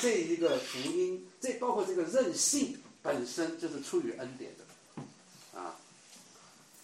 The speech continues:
一旦啪一下子这个，就按照你的本相，你就是背离神的，对，你就是背离神的。然后基督呢又讲了一句话说：“你是彼得啊，我要把我的什么？”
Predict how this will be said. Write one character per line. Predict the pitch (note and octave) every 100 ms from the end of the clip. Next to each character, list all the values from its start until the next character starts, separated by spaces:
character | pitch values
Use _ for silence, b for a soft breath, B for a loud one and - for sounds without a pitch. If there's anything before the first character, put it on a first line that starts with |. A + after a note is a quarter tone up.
| - -
一 | A#3 C#4
旦 | D#4 C4+ -
啪 | - B3+ B3+ G#3+
一 |
下 | G#3+ G3
子 | D3+ C#3 C3 D3 C#3
这 | C#3+
个， | C3 A2+ - - -
就 | A#3+
按 | A3+ A#3
照 | G3+
你 | C#3
的 | - -
本 | - -
相， | - C#3 - - - - - - - - - - - -
你 | A2
就 | - G#3+ F#3
是 | - B2 F#2 - - - - - -
背 | B2+
离 | - -
神 | - - -
的， | - - - - - - - -
对， | - - - - - -
你 | -
就 | C#3+
是 | C#3
背 | - G2
离 | F2+ -
神 | -
的。 | - - - G#3 - -
然 | A#3
后 | C#4 C#4+
基 | - C4+
督 | C4 B3+
呢 | A3+ A#3
又 | A#3+
讲 | - C3+ A2+
了 |
一 | A#2+
句 | D3
话 | C#3+ C#3 C3
说 | C3+ B2+ -
：“你 | D#3+
是 | C#4 -
彼 | A#2 G#2+
得 | G#2 G2+ A2 - -
啊， | G2+ G2
我 | A2
要 | E3
把 | A#2+ A2+ G2+
我 | F#2+
的 | F2+
什 | F#2 F2+
么？” | F2+